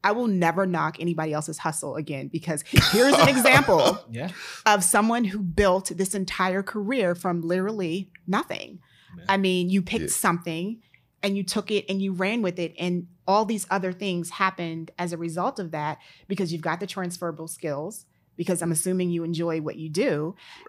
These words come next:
Speaker 1: And so I, I believe that that can happen. Really, I
Speaker 2: Yeah.
Speaker 1: do. Like, you are my example.
Speaker 3: Wow.
Speaker 2: I, I agree with her.
Speaker 1: And I've done things in my career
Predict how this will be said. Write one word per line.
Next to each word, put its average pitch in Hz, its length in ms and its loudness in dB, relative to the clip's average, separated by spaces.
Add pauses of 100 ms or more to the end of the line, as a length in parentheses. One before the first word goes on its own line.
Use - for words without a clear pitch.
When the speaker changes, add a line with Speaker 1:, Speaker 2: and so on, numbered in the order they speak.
Speaker 1:
And 185 180 2
so 180 320 0
I, 226 280 2
I 196 100 4
believe 226 440 0
that 233 120 -2
that 202 180 -2
can 196 120 -6
happen. - 600 -8
Really, 175 360 -2
I - 60 -4
Speaker 2:
Yeah. 160 40 -2
Speaker 1:
do. 156 240 -6
Like, 147 400 -8
you 185 220 -4
are 190 80 -2
my 170 160 -4
example. 151 580 -12
Speaker 3:
Wow. 80 340 0 (120)
Speaker 2:
I, 127 160 -6
I 151 160 -4
agree 233 200 -4
with 127 120 0
her. - 60 -4
Speaker 1:
And 202 220 2
I've 240 360 4
done 208 240 0
things 302 600 -4
in 196 140 -2
my 180 160 0
career 202 560 -6